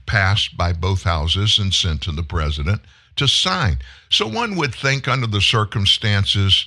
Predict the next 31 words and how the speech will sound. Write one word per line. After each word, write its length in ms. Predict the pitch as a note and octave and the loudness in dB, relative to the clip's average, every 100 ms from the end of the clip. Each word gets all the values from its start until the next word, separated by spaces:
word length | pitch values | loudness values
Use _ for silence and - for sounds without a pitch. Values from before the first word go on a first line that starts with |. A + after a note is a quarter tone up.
| - - _ _ _ _ - | -6 -20 _ _ _ _ 0
how 180 | B2+ C#3+ | 2 4
this 260 | B2+ A2 | 2 2
has 200 | G2+ E2+ | 2 0
happened, 600 | - A2+ A2+ A2+ G#2+ F#2+ - - - _ | 2 2 2 0 -2 -2 -8 -18 -20 _
so 340 | - - D3+ D3+ | -4 0 0 2
much 380 | B2+ A2 - | 2 0 -4
pain 580 | - C3+ B2+ B2+ C3 A#2+ G#2 - - _ - | -4 0 2 4 4 2 0 -8 -20 _ 0
and 200 | A2 G#2 | 2 6
horror, 520 | E2+ A2+ B2 A#2+ A2+ | 6 6 6 6 4
so 200 | G#2 C#3 | 2 0
many 200 | C3+ A#2+ | 0 0
people 380 | G2+ A#2 G#2 G2 | 0 -2 -2 -2
broken 540 | D#2+ G#2 A2 - G2 | 0 0 0 2 2
and 160 | F#2+ F2 | 4 6
hurt, 360 | D#2 G2+ G#2 - - _ _ _ _ _ - | 6 4 2 -4 -20 _ _ _ _ _ -4
that 120 | C#3+ | 0
everybody 480 | G#3 A#3 D3+ B2 A#2+ | 0 0 2 2 2
would 220 | G#2+ G2 | 0 0
be 180 | E2+ A#2 | 2 2
on 380 | G#2+ G2+ F#2 E2+ _ _ _ _ _ _ _ _ - | 4 4 2 0 _ _ _ _ _ _ _ _ 0
one 260 | A#2 E3 | 2 4
train. 440 | D#3+ - A#2 D#2+ - - - _ _ _ - | 2 2 4 4 0 -6 -20 _ _ _ -2
Let's 140 | G#2+ | 0
get 240 | - E2+ F2+ | 0 0 0
it 160 | D2 | 0
done. 380 | A1 E2 C2 - - _ _ _ _ _ _ _ _ _ _ _ _ _ _ - | 2 0 0 -4 -12 _ _ _ _ _ _ _ _ _ _ _ _ _ _ -2
Well, 220 | F#3 F3+ | 0 2
over 240 | F3+ E3 | 2 2
in 100 | D#3+ | 2
the 80 | C3 | 2
Senate, 400 | - - G#2 - | 0 0 -2 -4